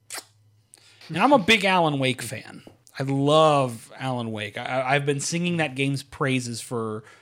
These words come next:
for years and years and years. So, um, I mean, just the fact that Alan Wake is real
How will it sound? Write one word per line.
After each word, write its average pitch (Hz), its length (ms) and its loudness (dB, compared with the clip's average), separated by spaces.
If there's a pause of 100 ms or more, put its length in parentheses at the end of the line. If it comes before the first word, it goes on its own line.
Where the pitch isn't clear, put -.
(140)
for - 220 -8
years 127 540 -2
and 123 100 -6
years 117 260 -6
and 113 140 -8
years. 107 480 -4 (340)
So, 110 720 0 (400)
um, 107 600 -2 (680)
I 143 60 0
mean, 151 180 2
just 170 260 2
the 196 80 -2
fact 175 440 2
that 143 260 -2
Alan 147 380 0
Wake 127 580 -2 (1400)
is 147 240 0
real 123 600 -2